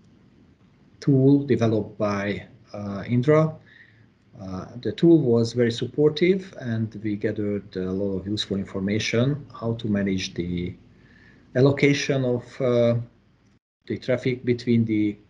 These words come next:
controller working positions, and we got some unexpected results, which will be, uh, presented to you by, uh, Fanny later. So these are the, these, these were the airports.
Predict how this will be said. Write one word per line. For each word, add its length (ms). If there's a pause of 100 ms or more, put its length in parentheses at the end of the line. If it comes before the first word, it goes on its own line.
controller 440
working 320
positions, 920
and 300 (240)
we 220
got 260
some 480 (380)
unexpected 640
results, 500 (760)
which 200
will 160
be, 400 (880)
uh, 580
presented 600
to 100
you 300
by, 440
uh, 380
Fanny 300
later. 400 (680)
So 240
these 260
are 160
the, 340
these, 280
these 340
were 160
the 300
airports. 680